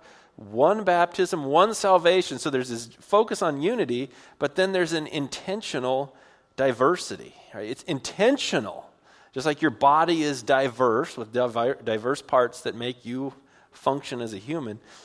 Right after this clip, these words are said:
so is the body of Christ. There's an intentional diversity put in place. So look in verse fourteen. It says, "For the body does not consist of one member,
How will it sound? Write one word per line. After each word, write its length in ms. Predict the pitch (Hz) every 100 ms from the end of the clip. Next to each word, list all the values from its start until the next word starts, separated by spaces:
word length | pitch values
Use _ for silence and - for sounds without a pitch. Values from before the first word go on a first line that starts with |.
| -
so 300 | - 165 156
is 180 | 151 147
the 100 | 131
body 360 | 110 120 127 117
of 120 | 110
Christ. 340 | - 104 92
There's 140 | 98 104
an 120 | 98
intentional 840 | 98 - - 170 - 180 170 - -
diversity 840 | 117 104 113 120 - 95 82 71 _ _ _ _ _
put 160 | - 107
in 140 | 101
place. 640 | 90 - 78 - - - - _ _ _ _ _ _ _ _ _ _ - - _ _ - _ _ _
So 180 | -
look 140 | 110 120
in 80 | 120
verse 200 | 123 120
fourteen. 580 | 143 131 127 135 104
It 40 | 98
says, 200 | 120 101
"For 160 | -
the 120 | 113 101
body 420 | 117 131 160 175
does 220 | 127 104
not 400 | 113 143 175 -
consist 560 | 175 135 - 151 147 -
of 180 | 113 101
one 340 | 127 185 190
member, 520 | 156 165 165 170 165